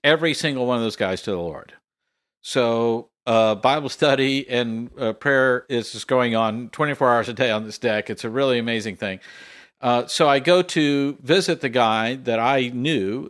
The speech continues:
uh, the original guy who led them all to the Lord, and he says, You know, we're all really excited and really happy, but there's this one guy. He just sits in small group time and doesn't say anything, and he's just brooding and depressed, and we can't get him to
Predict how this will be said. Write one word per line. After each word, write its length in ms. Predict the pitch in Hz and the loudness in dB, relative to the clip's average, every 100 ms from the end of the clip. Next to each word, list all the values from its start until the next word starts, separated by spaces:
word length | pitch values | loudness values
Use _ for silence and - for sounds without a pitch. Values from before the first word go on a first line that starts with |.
| - | -12
uh, 220 | 117 107 | -6 -6
the 140 | 107 104 | -4 -6
original 380 | 120 131 127 107 | -4 -6 -6 -2
guy 140 | 107 | -2
who 100 | 104 | -2
led 220 | 104 107 101 | -4 -2 -2
them 140 | 101 | -2
all 120 | 95 | -4
to 80 | - | -4
the 60 | 113 | -6
Lord, 180 | 139 - | -6 -6
and 100 | 120 | -10
he 60 | 123 | -6
says, 260 | 135 120 | -6 -6
You 60 | 147 | -6
know, 160 | 151 147 - - _ _ - | -6 -8 -12 -20 _ _ -6
we're 140 | 117 131 | -2 0
all 640 | 139 147 151 151 151 151 | 4 6 6 4 2 -4
really 280 | - 170 214 | -2 2 2
excited 400 | 165 - 135 131 | 2 2 4 4
and 100 | 123 | 0
really 220 | 131 156 127 | 0 0 2
happy, 240 | 123 120 | 0 0
but 160 | 107 110 | -6 -2
there's 160 | 110 | -2
this 200 | 107 - | -2 -6
one 440 | 107 120 135 143 127 | -2 0 0 -2 0
guy. 360 | 101 92 78 | 2 2 -2
He 180 | 76 107 | -6 -8
just 180 | 107 - - | -8 -8 -4
sits 300 | 143 - - | -4 -4 -12
in 440 | 131 113 110 110 | -6 -6 -6 -8
small 380 | - - 120 120 | -12 -4 -2 -2
group 180 | 107 - | -4 -6
time 340 | 110 98 98 110 | -6 -6 -8 -10
and 160 | 90 | -4
doesn't 340 | 110 113 147 - | -2 -2 -4 -8
say 300 | - 113 107 | -2 -2 -2
anything, 640 | 104 98 104 101 98 98 _ - - - - | -4 -6 -4 -4 -6 -10 _ -20 -20 -20 -12
and 80 | 110 | -6
he's 180 | 110 104 | -6 -4
just 240 | 107 - | -6 -6
brooding 760 | 98 98 117 123 123 120 117 113 | -10 -4 -2 0 0 -2 -2 -4
and 340 | - 104 98 | -6 -8 -6
depressed, 720 | 95 - 127 110 107 101 - - | -8 -4 2 2 2 -2 -8 -10
and 240 | 117 104 | -8 -6
we 160 | 110 165 | -6 -6
can't 320 | - 143 131 | -4 -4 -2
get 160 | 127 123 | -2 -2
him 140 | 117 | -4
to 160 | 101 | -10